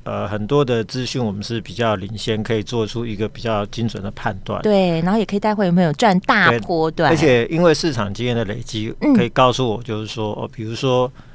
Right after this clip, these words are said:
Speaker 1: 呃，疫情的时候，
Speaker 2: 对。
Speaker 1: 我就提醒大家就是说，为什么联电可以涨那么多，
Speaker 2: 嗯。
Speaker 1: 哦，天钰、敦泰这种比较二线的股票可以涨那么多。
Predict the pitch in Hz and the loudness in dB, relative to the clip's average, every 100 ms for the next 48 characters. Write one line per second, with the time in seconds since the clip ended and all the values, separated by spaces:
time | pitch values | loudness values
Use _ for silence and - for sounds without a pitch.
0 | - - 101 104 147 123 107 110 104 104 | -20 -10 -8 -2 -2 0 0 -2 -4 -2
1 | 123 107 - - 190 160 156 - 117 123 | 0 0 -6 -6 -2 -2 -2 -4 -4 -6
2 | 107 104 - 110 110 107 107 117 151 147 | -8 -8 -4 -2 -2 -4 -6 -4 -2 -2
3 | 104 101 107 104 127 110 104 101 101 123 | -4 -6 -6 -4 -4 -4 -6 -8 -10 -12
4 | - - - - - 98 127 117 - 135 | -16 -20 -20 -10 -6 -4 -4 -4 0 0
5 | 120 117 - 262 285 226 156 98 123 143 | 0 -4 -4 2 4 4 4 0 -2 0
6 | 135 113 120 117 135 107 120 101 - - | -2 -2 -4 -2 -2 -2 -4 -6 -10 -10
7 | - 123 160 123 135 113 110 110 107 107 | -6 0 0 2 -2 -4 -6 -6 -6 -6
8 | 107 107 101 - 92 | -8 -8 -10 -10 -10